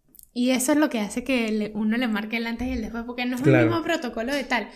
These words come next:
Speaker 1: sino que es algo distinto. Es como que tú dices, "Mierda, tal", así como, cool.
Speaker 2: Pues nada, yo también luego al tiempo de esto, una conexión así que tuve que fue muy loco, porque fue una conexión muy fuerte.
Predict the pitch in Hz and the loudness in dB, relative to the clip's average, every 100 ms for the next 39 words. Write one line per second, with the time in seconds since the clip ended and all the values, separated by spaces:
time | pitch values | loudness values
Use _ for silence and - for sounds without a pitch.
0 | - - _ - 269 269 247 269 277 294 | -20 -20 _ -8 -6 -6 -4 -4 -2 -2
1 | 226 - 262 233 208 214 - 254 247 214 | -4 -2 0 0 -2 -8 -8 -6 -6 -6
2 | 208 214 220 247 320 330 285 269 311 311 | -6 -8 -10 -8 -6 -6 -8 -10 -6 -6
3 | 262 262 269 269 - _ _ _ _ - | -6 -10 -12 -14 -16 _ _ _ _ -20
4 | - - - - 165 - - - - _ | -20 -18 -14 -10 -10 -10 -20 -20 -20 _
5 | _ - 170 160 156 131 - - _ _ | _ 4 6 6 4 2 -2 -10 _ _
6 | - 160 165 175 180 170 165 180 214 214 | 0 4 6 6 6 6 6 4 2 0
7 | 262 254 262 214 175 180 - 214 208 214 | 0 2 2 2 2 0 0 2 2 2
8 | 202 - 165 160 165 196 185 185 185 185 | 0 2 2 2 2 -2 0 2 2 0
9 | 170 127 120 127 147 151 147 143 127 143 | -2 0 2 4 6 6 6 6 4 2
10 | 139 - 107 104 107 113 - 98 101 104 | -4 -4 -4 -2 0 -2 -4 -4 0 4
11 | 143 156 151 - 139 117 - 139 - | 6 6 4 2 2 2 -2 -8 -8